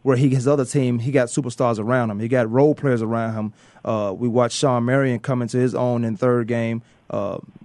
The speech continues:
oh, second and third game, he played well, helped him out. You gotta have a, a factor, a common factor, uh, out there on the court that nobody's expecting. And I wanna get later into that, and I think Bosh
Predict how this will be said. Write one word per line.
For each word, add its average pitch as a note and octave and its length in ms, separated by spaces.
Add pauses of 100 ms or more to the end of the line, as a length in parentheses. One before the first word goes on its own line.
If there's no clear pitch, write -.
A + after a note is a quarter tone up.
oh, A2 280
second D3+ 400
and D#3 260
third A2+ 240
game, G#2+ 280
he A2 100
played A#2+ 260
well, A2 400 (240)
helped - 220
him A#2 120
out. A2+ 260 (180)
You D3 80
gotta F#3+ 220
have D3+ 180
a, B2+ 60
a A#2+ 220
factor, C#3+ 440
a G2+ 40
common D3 300
factor, A#2+ 560 (140)
uh, G2 240 (480)
out D3 180
there C#3 160
on C3 120
the A#2 60
court A#2+ 420 (440)
that B2+ 80
nobody's B2 460
expecting. G#2+ 560 (240)
And A#2+ 100
I B2+ 60
wanna C3 160
get B2+ 140
later B2+ 300
into A#2+ 200
that, C#3 160
and A#2+ 100
I A#2+ 80
think A#2 340
Bosh B2+ 400